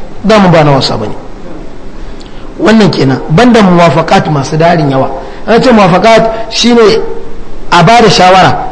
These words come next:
Kana ba da shawara sai aya ta sauka kuma ta goyi bayan shawarar. Wannan ai ba karamin matsayi bane ko? Ka ba da shawara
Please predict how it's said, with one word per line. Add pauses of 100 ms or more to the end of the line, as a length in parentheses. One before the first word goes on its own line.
(1300)
Kana
ba
da
shawara
sai
aya
ta
sauka
kuma
ta
goyi
bayan
shawarar. (2000)
Wannan
ai
ba
karamin
matsayi
bane
ko? (2000)
Ka
ba
da
shawara